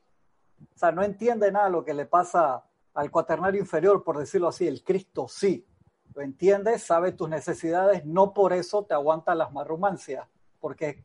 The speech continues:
tú, tú lo, lo explicaste perfectamente, pero esa, esa, esa parte crística está como más cerca, por así decirlo, en vibración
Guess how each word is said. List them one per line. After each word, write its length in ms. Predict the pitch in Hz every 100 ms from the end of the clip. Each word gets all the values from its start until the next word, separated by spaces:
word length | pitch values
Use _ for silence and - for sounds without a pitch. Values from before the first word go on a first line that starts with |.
| _
tú, 120 | - 185
tú 140 | 185
lo, 360 | 196 180 135 -
lo 100 | 135
explicaste 460 | 135 147 139 - 147
perfectamente, 680 | - 120 147 143 139 131 147
pero 180 | 143
esa, 140 | 160 196
esa, 300 | - 180 175 _ _ 190 196 -
esa 200 | 165 175
parte 220 | 175 170
crística 340 | 151 160 180 143
está 300 | - 170 - _ _ -
como 140 | 135
más 260 | 143 170 -
cerca, 460 | 185 156 - 127
por 160 | 113 135
así 180 | 123 170
decirlo, 340 | - 175 175
en 140 | 160 190
vibración 640 | 185 147 135 - 165 185